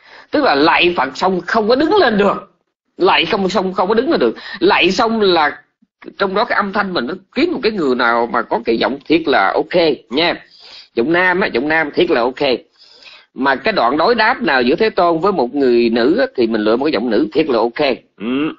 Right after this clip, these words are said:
À, chứ nam mà, mà, mà lấy cái giọng của tôi là coi như sách dép luôn á, sách dép chạy á nha. Coi kiếm cái giọng nam ok thì đọc,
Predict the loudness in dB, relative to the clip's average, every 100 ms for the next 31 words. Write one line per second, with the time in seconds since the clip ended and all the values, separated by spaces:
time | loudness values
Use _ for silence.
0 | _ _ -20 -20 _ _ -10 -6 -2 0
1 | 2 2 0 0 0 0 0 0 0 0
2 | 0 0 2 2 0 0 -2 -4 -2 -2
3 | 0 0 -2 -4 -4 -2 -2 -2 0 -2
4 | 0 -2 -2 _ _ _ _ -20 -20 _
5 | -4 0 0 2 0 2 0 0 0 0
6 | 0 -2 0 0 0 -4 -4 -2